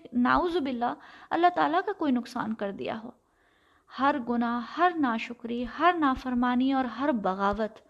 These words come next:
دراصل انسان کے ہی خلاف کھڑی ہونے والی ہے۔ انسان اپنی نافرمانی سے اپنا ہی نقصان کرتا ہے،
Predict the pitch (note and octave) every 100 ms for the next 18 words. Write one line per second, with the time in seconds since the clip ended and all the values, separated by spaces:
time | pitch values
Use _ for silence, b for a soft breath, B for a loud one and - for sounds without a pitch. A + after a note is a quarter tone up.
0 | b b b b A#3+ B3 C#4+ C#4 C4+ B3+
1 | A#3+ B3 C4+ C#4 - - _ - C#4 C4+
2 | C4 F4 - G#3+ A2+ G#3+ - A3 G#3+ A3
3 | - - A3+ E2 A3 A3 A#3+ _ b b
4 | b B3+ A#3 B3 A#3+ A#3+ A#3+ - C4+ C#4
5 | B3 A#3+ - A#3 G#3+ G#3+ B3 E4+ - A3+
6 | A#3 b b b b C#4+ F4 F#4 E4 B3
7 | A3+ - G#3 A3+ G#3+ G3+ G3+ G#3